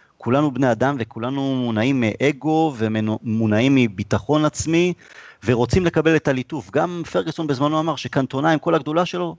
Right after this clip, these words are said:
רצה שילטפו אותו, רצה שייתנו לו ככה פושים לאגו, להגיד לו כמה שהוא גדול. ועברה ברגע שהוא איבד את זה, שכבר הוא לא השחקן המצטיין, ולא קיבל את הפרסים,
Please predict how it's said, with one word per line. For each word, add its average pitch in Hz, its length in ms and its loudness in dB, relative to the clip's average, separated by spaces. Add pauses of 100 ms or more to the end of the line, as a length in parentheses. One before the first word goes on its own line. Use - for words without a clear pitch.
רצה 165 200 -2
שילטפו 175 420 0
אותו, 165 220 -4
רצה 131 220 -2
שייתנו 170 840 -2
לו 175 100 2
ככה 143 400 2
פושים 160 400 -6
לאגו, 156 280 4
להגיד 147 240 0
לו 151 120 -4
כמה 147 220 0
שהוא 127 200 -12
גדול. 104 340 -4 (540)
ועברה 101 1300 2
ברגע 175 280 0
שהוא 143 240 -8
איבד 139 300 0
את 180 120 0
זה, 95 240 -4 (240)
שכבר - 300 -8
הוא 98 200 -2
לא 127 100 2
השחקן 156 360 0
המצטיין, 120 840 0
ולא 95 300 -6
קיבל 160 220 0
את 151 100 0
הפרסים, 123 560 -2